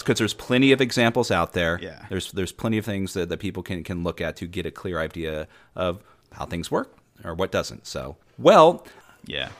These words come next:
Speaker 1: no, no, no, no, no.
Speaker 2: Okay,
Speaker 1: I
Speaker 2: I'm
Speaker 1: mean,
Speaker 2: gonna get
Speaker 1: th-,
Speaker 2: off.
Speaker 1: I,
Speaker 2: Keith's
Speaker 1: no,
Speaker 2: gonna
Speaker 1: no,
Speaker 2: get
Speaker 1: this
Speaker 2: off his
Speaker 1: is, is fine.
Speaker 2: soapbox
Speaker 1: This has
Speaker 2: now.
Speaker 1: been
Speaker 2: I'm sorry.
Speaker 1: Inside Baseball with Keith. Uh, wel-, welcome to the Keith Show.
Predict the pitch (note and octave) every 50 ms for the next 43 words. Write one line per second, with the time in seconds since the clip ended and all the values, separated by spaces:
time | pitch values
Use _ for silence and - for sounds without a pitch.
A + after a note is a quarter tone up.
0 | - - D3 C#3+ D3 F#3 F#3+ F#3+ G#3 G3+ F#3 F3 E3+ D3+ C#3 C3+ B2+ A#2+ A#2 G#2
1 | F#2+ E3+ E3+ G3+ C4 C4 D3 G3 F#3 F3 E3+ B2+ A#2+ - D3 D3 D#3 F3 G3 F#3
2 | C#3+ - E3+ D#3 - E3+ E3+ - F3 C3 B2+ - C#3+ A#2 G#2+ C3 - - E3 -
3 | - D#3+ C#3+ B2+ - - A2+ B2 C#3 - - D3+ F3 E3 C#3 C3 A#2+ A#2 - -
4 | A#2+ B2 B2+ - - - - - F#2+ F#2 A2+ F3 - - - B2+ - - - -
5 | G#2 G#2 G2+ G2+ G2+ G2 G2 G2+ G#2+ A2 - F#2+ A2 A#2 B2+ - - D3 D3 -
6 | F3 F#3+ F#3 - - C#3+ B2+ - - - - A#2 G2 F#2 G2+